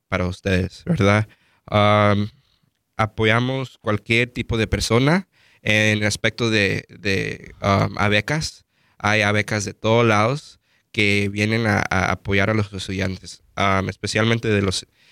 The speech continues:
internacionales estudiantes, ¿verdad? Estudiantes que llegan de diferentes países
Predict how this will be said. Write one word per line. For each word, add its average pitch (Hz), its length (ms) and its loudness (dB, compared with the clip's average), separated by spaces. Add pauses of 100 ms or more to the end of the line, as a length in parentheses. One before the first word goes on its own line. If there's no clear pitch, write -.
(140)
internacionales 101 920 -2
estudiantes, 95 600 -4
¿verdad? 95 380 -2 (300)
Estudiantes 98 440 -2
que 98 120 -6
llegan 95 300 0
de 92 300 -8
diferentes 101 500 -2
países 95 680 -2